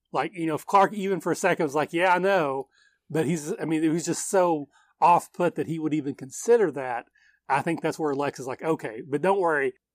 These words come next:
I got you back. And here's this necklace. This is what you need." I really think this whole section, 'cause,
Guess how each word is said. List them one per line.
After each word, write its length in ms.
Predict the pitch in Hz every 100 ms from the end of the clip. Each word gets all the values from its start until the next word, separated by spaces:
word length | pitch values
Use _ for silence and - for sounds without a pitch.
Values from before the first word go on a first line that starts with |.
| _ _ _ _ _
I 120 | 160 165
got 220 | 151 -
you 60 | 135
back. 220 | 117 - _ _ -
And 180 | 139 120
here's 340 | 156 147 113 240
this 260 | 135 131
necklace. 480 | 147 131 143 131 - - _ -
This 180 | 156 -
is 100 | 135
what 220 | 143 -
you 80 | 139
need." 400 | 127 120 117 - _ _ _ _ _ -
I 140 | 156
really 300 | 202 285 285
think 220 | 233 190
this 180 | - 185
whole 220 | - 196 185
section, 540 | - 156 - 226 220 _ -
'cause, 180 | 208 160